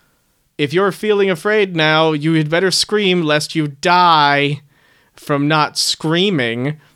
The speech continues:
And then he says, "'Cause the Tingler's loose in the theater." And then, and then they play sounds of people screaming. And the idea is, like, in that moment, they would have pushed the button and people in the theater would have stood up and gone, "What the fuck was that?" And, like, freaked out and screamed and maybe laughed or whatever.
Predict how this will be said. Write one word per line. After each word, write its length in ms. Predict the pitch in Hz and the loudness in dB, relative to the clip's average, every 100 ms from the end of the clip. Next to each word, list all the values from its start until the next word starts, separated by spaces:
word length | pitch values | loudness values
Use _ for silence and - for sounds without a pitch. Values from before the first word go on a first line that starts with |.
| _ - | _ -8
And 160 | 143 139 | -4 -2
then 180 | 139 160 | -2 -2
he 100 | 139 | -4
says, 280 | 147 135 151 | -2 -4 -6
"'Cause 200 | 156 151 | -4 -2
the 120 | 160 | -2
Tingler's 460 | 160 185 208 185 156 | -2 -2 0 0 0
loose 260 | 180 190 180 | -2 -2 -2
in 80 | |
the 100 | 175 | -2
theater." 840 | 156 185 208 202 165 165 165 160 156 - _ _ - | -2 -2 0 0 2 2 0 -2 -6 -20 _ _ -6
And 160 | 131 | -2
then, 180 | 135 135 135 - | 0 -2 -4 -4
and 160 | 143 | -2
then 140 | 147 147 | 0 0
they 100 | 143 | -2
play 260 | - 160 | -2 -4
sounds 340 | 147 139 143 143 | -2 -2 -2 -4
of 60 | |
people 240 | 147 151 127 | -6 -6 -4
screaming. 720 | - - 135 143 170 185 190 - - - | -6 -4 -4 -2 -2 -4 -8 -20 -20 -6
And 140 | 139 | -2
the 80 | 143 | 0
idea 280 | 131 139 143 | 0 0 0
is, 240 | 139 135 | 0 -2
like, 160 | 135 127 | -4 -4
in 140 | 151 143 | -2 -2
that 160 | 139 | 0
moment, 300 | 143 139 143 | 0 -2 -2
they 80 | 131 | -2
would 140 | 127 | -4
have 80 | 127 | -4
pushed 240 | - 131 127 | -8 -8 -8
the 40 | |
button 380 | 117 127 147 156 | -4 -6 -6 -8
and 140 | 123 | -6
people 280 | 143 131 135 | -6 -6 -6
in 140 | 139 | -4
the 80 | 127 | -6
theater 260 | 123 131 131 | -4 -4 -4
would 120 | 127 | -6
have 100 | 113 | -6
stood 320 | - - 143 | -8 -4 -4
up 200 | 135 131 | -2 -4
and 100 | 151 | -4
gone, 160 | 135 165 | -4 -2
"What 140 | 285 | -2
the 80 | 311 | -4
fuck 220 | - 311 330 | -2 -2 0
was 160 | 320 | -2
that?" 340 | 359 339 320 - - - - | 0 0 0 -6 -16 -14 -6
And, 160 | 143 | -4
like, 300 | 123 120 - _ - _ | -2 -4 -8 _ -20 _
freaked 300 | 156 143 143 | -4 -4 -2
out 220 | 135 131 | 0 0
and 120 | 127 | -2
screamed 340 | - - 135 127 | -6 -4 -4 -2
and 80 | 120 | -2
maybe 200 | 120 120 | -2 -2
laughed 420 | 120 117 120 - | -2 -2 -4 -6
or 80 | 123 | -6
whatever. 420 | 120 117 120 | -4 -4 -6